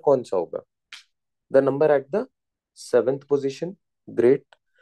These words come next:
तो भी अगर मैं इस question को start करूं तो मैं एन सेवन से directly start कर सकता हूं। ठीक है, मुझे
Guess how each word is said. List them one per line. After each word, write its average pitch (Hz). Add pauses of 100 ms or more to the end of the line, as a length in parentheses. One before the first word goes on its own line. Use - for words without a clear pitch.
(300)
तो 123
भी 143
अगर 123
मैं 156
इस 156
question 143
को 147
start 120
करूं 120 (480)
तो 117
मैं 139 (160)
एन 123
सेवन 123
से 156
directly 120
start 101
कर -
सकता -
हूं। - (2250)
ठीक 104
है, 170 (540)
मुझे 135